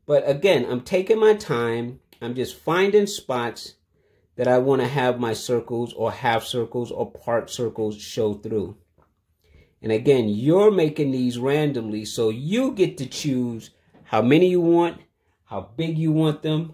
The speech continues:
how few you want, how small you want them. I'm just choosing to make mine on or about the same size like this.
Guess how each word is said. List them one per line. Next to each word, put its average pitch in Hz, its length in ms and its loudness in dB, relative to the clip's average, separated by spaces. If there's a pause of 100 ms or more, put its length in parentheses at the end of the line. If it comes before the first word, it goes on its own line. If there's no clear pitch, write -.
how 104 180 -12
few 180 380 -4
you 165 200 2
want, 151 380 2 (640)
how - 160 -8
small 143 500 2
you 143 140 -2
want 143 300 -2
them. 147 280 -2 (720)
I'm 165 280 -2
just 151 240 -2
choosing 139 380 -2
to 127 60 2
make 120 260 0
mine 117 340 -2
on 120 220 -2
or 113 100 0
about 110 320 -6
the 107 80 -6
same 117 380 -4
size 107 600 -2
like - 260 -16 (140)
this. - 320 -12